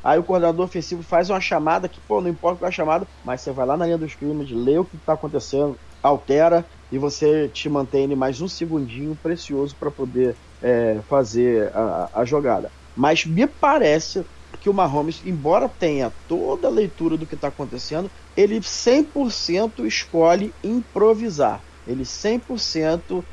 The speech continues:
"Ó, vou deixar aqui, a hora que eu sentir a pressão chegando, eu rolo pra um lado, rolo pro outro, porque aí eu vou achar um jogador livre, vou meter a bomba e acabou", né? E ele não ajustou nada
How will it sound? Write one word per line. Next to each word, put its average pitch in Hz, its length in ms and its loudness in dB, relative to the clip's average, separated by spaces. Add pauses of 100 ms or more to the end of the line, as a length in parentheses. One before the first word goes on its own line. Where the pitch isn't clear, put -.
(180)
"Ó, 143 160 6
vou 131 160 2
deixar 156 300 2
aqui, 202 360 -2
a 196 120 6
hora 165 160 4
que 170 80 -4
eu 180 60 -2
sentir 170 360 -4
a 165 40 0
pressão 165 360 -4
chegando, 175 540 -2
eu 202 120 0
rolo 156 280 2
pra 180 160 -6
um 185 40 -2
lado, 190 320 2
rolo 156 300 2
pro 170 180 -2
outro, 220 360 2 (360)
porque 226 320 0
aí 196 300 6
eu 214 120 8
vou 196 240 4
achar 190 280 2
um 180 120 0
jogador 156 800 0
livre, 156 440 -4 (420)
vou 156 100 -6
meter 151 260 -4
a 135 60 0
bomba 127 400 -4
e 151 40 -4
acabou", 151 360 -4 (280)
né? 117 380 0 (340)
E 139 160 2
ele 151 220 4
não 147 440 4
ajustou 175 720 -2
nada 160 840 -2